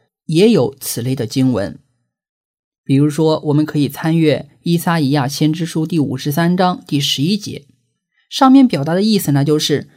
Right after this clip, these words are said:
基督借着服从天父，甚至死在十字架上的那种爱，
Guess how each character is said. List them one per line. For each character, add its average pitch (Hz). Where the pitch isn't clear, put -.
基 311
督 330
借 302
着 147
服 -
从 165
天 269
父， -
甚 269
至 233
死 143
在 190
十 -
字 208
架 208
上 170
的 135
那 185
种 131
爱， 196